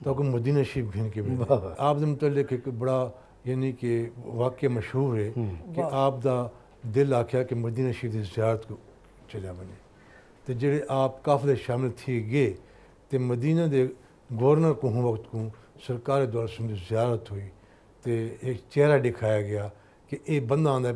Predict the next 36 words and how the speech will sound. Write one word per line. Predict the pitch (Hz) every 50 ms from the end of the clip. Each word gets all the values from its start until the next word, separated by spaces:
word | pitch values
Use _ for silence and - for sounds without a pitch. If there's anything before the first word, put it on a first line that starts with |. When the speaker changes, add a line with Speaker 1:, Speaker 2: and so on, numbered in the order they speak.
| 120 135 135
Speaker 1:
कोई | 117 123
मदीना | 120 117 120 135 139 131
शरीफ | - - 123 117
दे | 113 113
दाखिल | 107 117 117 113 - 113
नहीं | 117 107
देना। | 107 107 101 98 92 98 - - - - - 135 135 127 123 123
Speaker 2:
वाह। | 127 123 110 85 80 - - _ _ _ _ _ _ - - - - - - - - - - - - - - - -
Speaker 1:
ते | - - -
ओ | 135 135 139 135 131 127 127 - - -
गवर्नर | 131 127 131 139 139
जेड़ा | 127 123 117 113
है, | 104 104 107 113 113 104 - - - - - - - -
उन्हें | 127 123 120 117
अपने | 110 107 113 107
हरकारे | 104 101 85 - - 113 113 113 113 104 90
भेजे, | - 107 107 113 135 127 98 - - - - - - - - -
ते | - 113
हज़रत | 117 113 110 107
जामी | 98 120 117 120 123 120 113
रहमतुल्लाह | 110 110 110 107 104 - 113 110 110 110
अलैह | 107 104 101 101 101 101
नू | 107 107 101 - - - - - - - -
ओ | 110 -
काफ़िले | - 135 123 110 113 113
तो | 101 101 104 -
कट | 127 120 104 -
के | - 110 98 82 - - - - - - - - -
गिरफ्तार | - 107 - - 110 110
करके | 104 98 87 -
वापस | 98 107 113 107 107 92 85
भेज | - 98 98 92 -
दिया | - - -
गया। | - - - - -
Speaker 2:
हम्म। | 127 113 95 82 - - - - - - - - - - - -
Speaker 1:
आप | 131 135 135